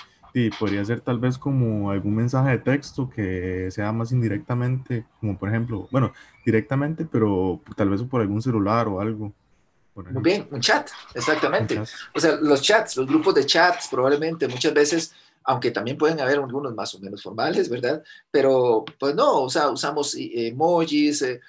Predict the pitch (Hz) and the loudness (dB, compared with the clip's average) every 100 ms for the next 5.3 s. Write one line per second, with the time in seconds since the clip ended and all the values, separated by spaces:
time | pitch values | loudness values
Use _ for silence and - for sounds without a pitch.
0 | - _ - 117 113 139 143 139 - 175 | -20 _ -6 -6 -4 -4 -2 -2 -2 -2
1 | 170 147 156 226 151 160 - - _ 160 | 2 2 2 0 0 0 -4 -20 _ -2
2 | 139 - 147 170 247 220 277 - 170 185 | -2 0 2 4 2 0 -4 -6 -6 -8
3 | - _ _ _ 143 135 175 202 190 135 | -12 _ _ _ -12 -6 -2 -2 0 2
4 | 135 117 131 127 165 196 220 214 214 311 | 2 0 -4 -4 -8 -4 -2 0 -2 -6
5 | - - | -6 -10